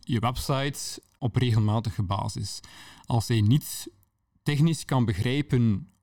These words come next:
over wat je website gaat of welke pagina's er, eh, eventueel te vinden zijn of welke errors op je pagina zitten, dan gaat het mis.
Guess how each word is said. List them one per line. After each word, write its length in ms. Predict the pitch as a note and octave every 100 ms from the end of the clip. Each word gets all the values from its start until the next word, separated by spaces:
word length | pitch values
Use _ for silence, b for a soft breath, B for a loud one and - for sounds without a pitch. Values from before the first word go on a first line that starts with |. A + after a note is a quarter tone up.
| -
over 360 | C3 G#2+ F#2+
wat 200 | F2 A#2
je 80 | -
website 420 | A2 - G2+ G2
gaat 300 | - F#2+ G2 -
of 140 | G#2
welke 260 | G#2 G2+ G2
pagina's 600 | - G#2+ A2 G#2 G2+ -
er, 320 | G#2 G2+ - _
eh, 180 | - F2
eventueel 400 | G#2+ G#2 G#2 F#2+
te 140 | G2
vinden 340 | F2 A2+ A2+ G2
zijn 240 | G2 F#2+
of 120 | G2
welke 240 | G#2+ G2 -
errors 320 | A2 A2 F#2+
op 140 | F#2+
je 100 | F#2+
pagina 380 | F#2 G#2+ G#2 F#2
zitten, 320 | F2+ A#2 C#3 C3+ B B B B
dan 180 | C#3+ B2
gaat 120 | A#2+
het 120 | A#2
mis. 420 | F#2+ F2+ - -